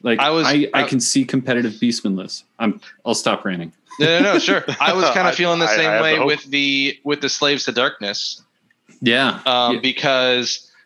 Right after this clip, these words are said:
Speaker 2: you know, on one hand, you know, some of their big core units got some nerfs, right? Uh, no more forty blocks of Marauders.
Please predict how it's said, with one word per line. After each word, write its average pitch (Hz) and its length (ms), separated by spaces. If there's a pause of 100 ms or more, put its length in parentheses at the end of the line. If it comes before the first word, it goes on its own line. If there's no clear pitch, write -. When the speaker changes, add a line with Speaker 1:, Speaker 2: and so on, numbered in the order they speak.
(180)
Speaker 2:
you 151 80
know, 147 140
on 135 160
one 185 160
hand, 156 500 (160)
you 143 160
know, 135 280
some 151 220
of 156 60
their 147 140 (100)
big 156 240
core 165 280
units 139 480
got 127 220
some 135 200
nerfs, 123 340
right? 127 260
Uh, 117 400 (460)
no 139 300
more 147 600 (120)
forty 139 220
blocks 135 380
of 135 80
Marauders. 117 760